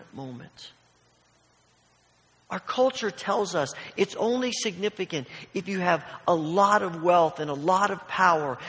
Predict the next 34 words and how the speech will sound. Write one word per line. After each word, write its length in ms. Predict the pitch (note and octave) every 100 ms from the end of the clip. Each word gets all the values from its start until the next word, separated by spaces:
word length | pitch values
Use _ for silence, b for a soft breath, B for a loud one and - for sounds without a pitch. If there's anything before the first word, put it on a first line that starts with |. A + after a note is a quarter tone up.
| B -
and 100 | E3+
a 60 |
lot 340 | D#3+ F#3+ A3 A3
of 120 | -
influence 640 | G3 F#3+ F3 E3+ D3+ -
and 80 | D3
a 20 |
lot 320 | D#3 F#3+ G3+
of 180 | G3+ F3+ -
pain, 400 | G3 F3+ C#3 A2 B B B
uh, 300 | E3 - E3 - -
fame. 340 | G#3+ F#3 D#3+ C3+ B B
It's 160 | E3+
only 420 | - A#3 B3+ C4+ B3
important 760 | A3+ - A3+ G#3+ - B2 - - B B B B -
if 160 | G3+
it's 160 | F3 - -
big. 400 | - - - - - - _ _ _ _ b b b b -
But 120 | G3
the 80 | G3+
gospel 580 | G3+ G#3+ A#3+ - C4+
keeps 420 | A3+ - G#3 - -
telling 440 | F3+ G#3 G#3+ F#3
us 240 | C#3 D3+ - B B
that 120 | F#3
it's 220 | F3 - F3
important 760 | D3+ - G3 G#3 F3 D3 C#3+ - B B B _ _ _ _ _ _ _ _ _ -
most 380 | C3+ E3+ - -
of 100 | F#3+
the 80 |
time 560 | F#3 F#3 G3 G#3 G#3 F#3 - _ b b b b _ _ _ _
when 100 | C3+
it's 260 | - - -
small. 360 | D3+ - -